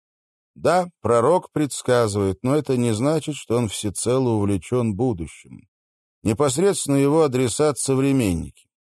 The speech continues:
Отсюда понятна другая, не менее важная роль пророка — обличение. Это не жёлчное отругивание от недругов, потому что недругов у пророка нет. Единственный его враг — это то разрушение, которое постигает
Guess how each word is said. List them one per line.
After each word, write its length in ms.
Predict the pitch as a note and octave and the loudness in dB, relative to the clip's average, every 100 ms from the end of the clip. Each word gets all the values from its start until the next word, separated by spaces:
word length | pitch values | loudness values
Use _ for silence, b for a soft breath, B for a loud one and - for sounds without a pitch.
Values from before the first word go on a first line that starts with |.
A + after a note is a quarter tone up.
| _ _ _ _ | _ _ _ _
Отсюда 460 | - G#2+ - A3+ G3+ | -2 -2 0 0 0
понятна 520 | E3 E3 F#3+ F3+ F3 | 2 2 2 0 0
другая, 500 | D#3+ D#3 C3+ C3+ C3 | 0 2 2 4 4
не 120 | B2 | 2
менее 360 | A#2 C3+ C3+ A#2+ | 2 2 2 2
важная 520 | G#2 A#2+ A#2 G#2 G2+ | 4 2 0 -2 -2
роль 220 | G2+ G2+ | 0 0
пророка — 560 | E2 F#2 F#2+ F#2 D#2+ D#2+ - | -2 -2 0 0 -2 -6 -4
обличение. 1000 | G#2 G2+ F#2+ - - F2 A#2+ B2+ A#2 - _ _ _ _ _ | -2 -2 -6 -8 -8 -6 -6 -8 -14 -18 _ _ _ _ _
Это 240 | F#2 A#2+ | -4 -2
не 140 | C3 D3 | 0 0
жёлчное 640 | A2+ D3+ E3 D#3 D3+ D#3 | 2 2 2 -2 -2 -2
отругивание 720 | C#3 B2 D3+ C#3 C3 B2+ B2 A#2+ | 0 0 -2 0 0 0 0 0
от 120 | G#2 | -2
недругов, 800 | B2+ C#3 B2 E2+ D#2+ D2 C#2+ - | -2 0 0 -2 -6 -10 -14 -14
потому 320 | E2 F#2 G#2 | -8 -2 -2
что 180 | F#2 G2+ | -2 -2
недругов 680 | G2+ G#2 G#2 G#2 G#2 G2 G#2 | 0 2 0 0 -4 -4 -8
у 60 | |
пророка 540 | F#2 G2+ G2+ F#2+ - A#2+ | -4 -2 0 -2 -2 -2
нет. 320 | G#2 D2 - _ _ _ _ _ _ _ | -2 -4 -8 _ _ _ _ _ _ _
Единственный 600 | G2 G2+ F#3 F3+ - B2 | -2 0 0 -2 -2 -2
его 240 | A2 G2 F2 | 2 2 0
враг — 300 | E2 D#2 D2 | -2 -6 -8
это 220 | E2+ - | -10 -8
то 340 | F2 - D3 D#3+ | -6 0 2 2
разрушение, 760 | A#2+ G2 G2 - C#3+ C3+ A2+ | 0 -2 -4 -2 0 0 -2
которое 440 | - F#2 C3 C3 A2+ | -2 -4 -2 0 0
постигает 1040 | B2+ A#2+ - - G#2 D#2+ G#2 D3 D3+ D3 | 0 -2 -2 -4 -4 0 2 2 0 -4